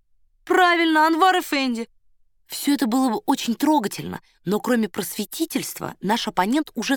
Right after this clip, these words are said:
тогда вовсю участвовал в придворных интригах, благо врагов у его покровителя было предостаточно. Мидхаду подсылали убийц, сыпали в кофе яд, однажды даже подсунули зараженную проказой наложницу,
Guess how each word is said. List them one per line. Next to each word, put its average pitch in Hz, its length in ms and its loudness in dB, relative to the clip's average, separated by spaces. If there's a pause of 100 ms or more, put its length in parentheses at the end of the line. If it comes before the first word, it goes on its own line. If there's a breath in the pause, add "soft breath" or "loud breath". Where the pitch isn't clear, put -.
тогда 240 460 0
вовсю 160 400 -4
участвовал 165 720 -4
в - 100 -14
придворных 220 600 -2
интригах, 208 680 -6 (240)
благо 202 560 2
врагов 202 640 0
у 180 40 -2
его 170 180 -2
покровителя 165 560 -4
было 220 180 -4
предостаточно. - 880 -6 (380)
Мидхаду 330 420 2
подсылали 254 500 0
убийц, 240 540 0
сыпали 208 560 -2
в - 60 -16
кофе 214 340 -2
яд, 294 400 2
однажды 247 360 2
даже 254 180 0
подсунули 277 540 2 (240)
зараженную 269 640 4
проказой 277 420 2
наложницу, 214 680 2